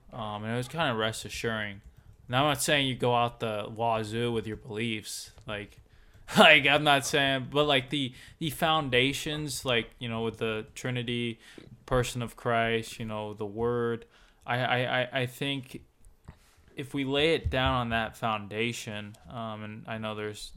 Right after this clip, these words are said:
different doctrines that, I mean, there, there's different things that we really, but they're really minute,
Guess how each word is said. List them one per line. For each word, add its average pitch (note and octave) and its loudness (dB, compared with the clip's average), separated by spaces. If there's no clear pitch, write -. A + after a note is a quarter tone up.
different A#2+ -6
doctrines G#2+ -6
that, G#2 -6
I B2 -4
mean, A#2+ 0
there, D3 0
there's C#3 2
different C3+ 0
things B2+ 0
that B2 2
we A#2+ 0
really, A#2+ 4
but C3+ -4
they're E3+ 4
really F#3 4
minute, A#2 0